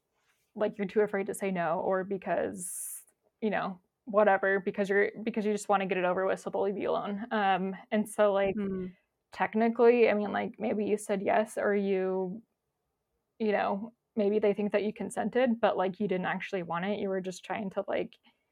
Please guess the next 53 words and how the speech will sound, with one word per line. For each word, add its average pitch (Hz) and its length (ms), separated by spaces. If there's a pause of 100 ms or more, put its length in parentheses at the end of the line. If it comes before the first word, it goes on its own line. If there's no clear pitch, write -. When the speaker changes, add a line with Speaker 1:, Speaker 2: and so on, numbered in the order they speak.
(300)
Speaker 1:
get 226 120
them 190 120
off 180 160
your 202 100
case. 202 380 (480)
Speaker 2:
Right. 202 360 (120)
Speaker 1:
Um, 190 180 (120)
and 214 180
so 208 200
clearly, 285 420
you 226 120
know, 220 280
there's 233 220
a, 226 200
there's 226 200
a 208 40
lot 196 120
of 208 80
complexity 208 520
in 208 100
here. 202 360 (120)
Um, 196 440 (920)
and 269 120
so, 254 80
like, 240 100
a, 240 160
a 214 100
list 220 260
of 214 100
do's 208 200
and 196 100
don'ts 202 560
won't 208 180
do 202 120
any 202 140
good 247 300
if 214 140
we 208 140
aren't 202 400
fundamentally 202 460
concerned 202 640 (560)
about 196 260
the 202 100
other 202 160
person's 196 640 (360)
comfort 202 320
and 185 180
safety. 214 380
And 190 140
so - 80
you 196 100
can 202 200
see 196 540